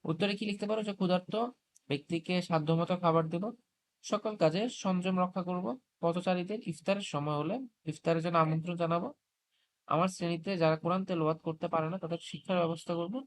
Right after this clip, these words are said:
প্রতিদিন কিছু সময় ইসলামী লেখা আলোচনা সভার আয়োজন করব, তাতে উপস্থিত থাকব।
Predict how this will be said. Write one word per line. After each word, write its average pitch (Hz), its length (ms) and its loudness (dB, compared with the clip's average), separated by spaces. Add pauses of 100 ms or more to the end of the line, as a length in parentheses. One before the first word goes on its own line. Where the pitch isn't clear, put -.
(140)
প্রতিদিন 185 340 -4
কিছু 196 180 -2
সময় 180 340 0 (140)
ইসলামী 185 480 -2 (600)
লেখা 156 300 2
আলোচনা 175 320 2
সভার 165 300 0
আয়োজন 160 340 2
করব, 175 220 -4 (420)
তাতে 143 180 0 (160)
উপস্থিত 170 400 -8
থাকব। 170 220 -4